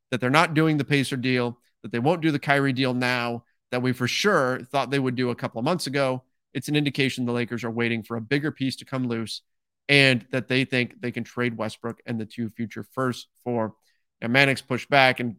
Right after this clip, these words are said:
said, "Yeah, well, okay, who is this guy?" And Beck said he would tell him offline. So he, he didn't want to put that out there into, into the universe, exactly who that player is. But Mannix also speculated that, hey,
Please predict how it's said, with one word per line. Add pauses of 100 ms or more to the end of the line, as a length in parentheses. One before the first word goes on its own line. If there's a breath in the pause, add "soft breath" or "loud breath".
said,
"Yeah,
well,
okay,
who
is
this
guy?"
And (1040)
Beck
said
he
would
tell
him
offline.
So
he,
he
didn't
want
to
put
that
out
there
into, (640)
into
the
universe, (300 soft breath)
exactly
who
that
player
is. (320 soft breath)
But
Mannix
also
speculated
that,
hey,